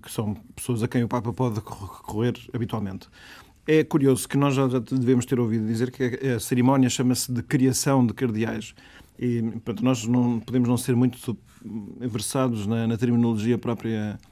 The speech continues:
das coisas católicas, mas já ouvimos dizer que os padres e os bispos são ordenados, os cardeais são criados. Porquê a diferença? Porque no caso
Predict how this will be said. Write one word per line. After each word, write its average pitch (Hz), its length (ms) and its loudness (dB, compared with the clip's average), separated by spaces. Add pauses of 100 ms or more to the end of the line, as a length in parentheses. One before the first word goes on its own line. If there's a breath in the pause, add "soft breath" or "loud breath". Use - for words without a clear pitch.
(220 soft breath)
das 117 180 -4
coisas 110 240 -4
católicas, 127 520 0
mas 127 300 2 (120)
já 127 140 -2
ouvimos 127 220 4
dizer 113 280 0
que - 140 -10
os 104 120 -6
padres 120 460 -2
e 110 40 -2
os 110 60 -2
bispos 120 300 0 (220)
são 139 180 2
ordenados, 139 600 2 (380 loud breath)
os - 100 -10
cardeais 123 300 2
são 123 200 2
criados. 117 640 0 (340 loud breath)
Porquê 131 640 4
a - 40 -2
diferença? 135 680 0 (400 loud breath)
Porque 135 260 0
no 147 120 4
caso 117 560 0